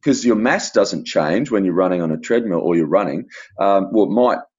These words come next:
a couple of grams or hundred grams with loss of sweat, but loss of fluid,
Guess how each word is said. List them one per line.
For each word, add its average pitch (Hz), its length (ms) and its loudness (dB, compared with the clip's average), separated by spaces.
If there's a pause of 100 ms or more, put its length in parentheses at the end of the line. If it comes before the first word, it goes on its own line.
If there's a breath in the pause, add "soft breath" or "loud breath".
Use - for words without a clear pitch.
a - 60 -6
couple 87 300 -2
of 78 180 -4
grams 87 520 2
or 78 120 -2
hundred 85 260 -4
grams 95 580 -2 (600 soft breath)
with 95 180 0
loss 95 280 2
of 78 140 -6
sweat, - 420 0 (180)
but 95 180 4 (280 loud breath)
loss 104 240 0
of 85 100 -12
fluid, 110 360 0